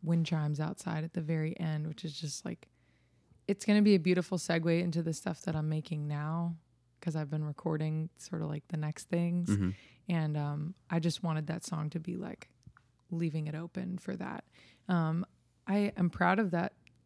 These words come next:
Speaker 1: that track, and I, I'd been holding on to that 'cause I just wanted to do it justice. And at the time I wrote it, I was like, "I just don't think I'm ready to perform it in the way that it needs to be performed." Um,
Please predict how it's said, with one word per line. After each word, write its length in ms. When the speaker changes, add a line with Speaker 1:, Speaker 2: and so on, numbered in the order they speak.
Speaker 1:
that 200
track, 400
and 140
I, 180
I'd 180
been 120
holding 320
on 180
to 80
that 200
'cause 100
I 100
just 220
wanted 200
to 80
do 180
it 100
justice. 640
And 260
at 120
the 80
time 260
I 60
wrote 220
it, 100
I 80
was 120
like, 240
"I 80
just 240
don't 200
think 200
I'm 220
ready 440
to 220
perform 460
it 80
in 100
the 80
way 160
that 120
it 60
needs 280
to 60
be 140
performed." 640
Um, 420